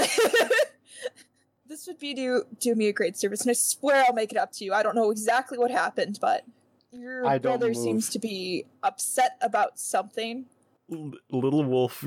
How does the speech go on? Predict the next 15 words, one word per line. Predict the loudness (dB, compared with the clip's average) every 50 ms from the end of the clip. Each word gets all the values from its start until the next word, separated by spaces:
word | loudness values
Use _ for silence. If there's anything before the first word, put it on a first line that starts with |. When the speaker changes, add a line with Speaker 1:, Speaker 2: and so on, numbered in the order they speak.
| -6 -4
Speaker 3:
gasps | -2 -2 -2 0 0 -2 -2 -2 -4 -6 -6 -4 -4 -6 -2
between, | -2 -4 -4 -2 -2 0 0 0 2
like, | 2 0 0 0 -2 -2
choking | -2 0 2 0 0 0 -2 -2 -2 -2
sobs, | 0 2 2 2 4 2 2 0 -2 -8 -10 -6 -4 -4 0
"He's | 0 0 0 0 0 0
not | 0 2 2 2 2 0 0 2
human!" | 2 2 4 4 2 2 2 2 0 0 0 -2 -4 -6 -8 -10 _ _ _ _ _ _ _
Speaker 2:
I | -14 -10 -8
don't | -8 -8 -8
move | -8 -6 -4 -2 -2 -2 -4 -6 -10 -18 -20 -20 _ _ _ _ _
betw-, | -6 -6 -4 -4 -6 -6 -4
from | -4 -4 -4 -4
between | -4 -6 -8 -4 -4 -2 -2 0
them. | -2 -4 -6